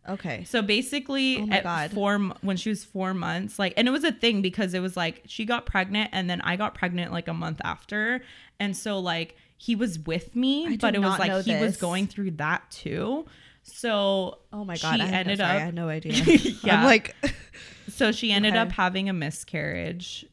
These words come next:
Speaker 2: um, at four months. And so that was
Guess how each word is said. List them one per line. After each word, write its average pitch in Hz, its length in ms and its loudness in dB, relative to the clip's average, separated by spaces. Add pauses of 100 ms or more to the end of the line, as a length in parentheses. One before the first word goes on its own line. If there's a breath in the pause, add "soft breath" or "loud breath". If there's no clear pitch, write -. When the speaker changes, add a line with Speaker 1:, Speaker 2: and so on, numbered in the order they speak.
Speaker 2:
um, 175 480 -4 (160)
at - 160 -6
four 170 240 -4
months. 156 640 -4 (500 soft breath)
And 180 240 0
so 170 300 -2
that 165 320 -2
was 165 540 -4